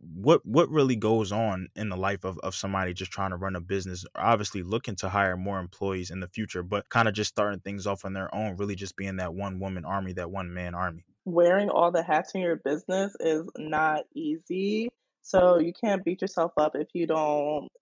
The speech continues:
Speaker 2: finish everything in one day. Um, I did have a business coach, and I was supposed to comment under,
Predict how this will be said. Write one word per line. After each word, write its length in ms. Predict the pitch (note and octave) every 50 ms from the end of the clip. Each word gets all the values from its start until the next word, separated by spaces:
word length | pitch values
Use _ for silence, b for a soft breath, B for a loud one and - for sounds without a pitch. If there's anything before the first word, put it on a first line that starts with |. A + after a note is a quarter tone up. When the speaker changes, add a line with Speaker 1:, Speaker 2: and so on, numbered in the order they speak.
| _ -
Speaker 2:
finish 600 | F#3+ E3+ E3 D#3 D3+ D3 D3+ D#3+ - - - - - -
everything 680 | D3+ D#3+ D#3+ F3+ D#3 D#3 - - D3 C#3+ C3+ C#3 C3+ -
in 160 | - C#3+ -
one 240 | - C#3+ C#3 C#3 C#3
day. 460 | - - - - C#2+ C2+ - - F#3+ b b b b b _ -
Um, 280 | - D#3+ D#3+ D3+ C#3+ C#3
I 100 | D3+ E3+
did 220 | D#3+ - D#3+ E3
have 180 | G3 G3 F3 -
a 80 | E3 E3+
business 420 | - C#3 - - D#3+ D#3+ F3 -
coach, 600 | - - G#3 G3 G3 G3 G3+ G#3 - - - - -
and 140 | D#3 D#3+ -
I 120 | - D#3
was 120 | E3 E3+
supposed 240 | - - F#3 E3+ E3+
to 80 | - -
comment 460 | - - E3 D#3+ D#3 D#3+ D#3 D3 -
under, 680 | - C#3+ D3+ D3 C#3 C#3+ C#3+ C#3+ C#3+ D3 D3 C#3+ D3+ -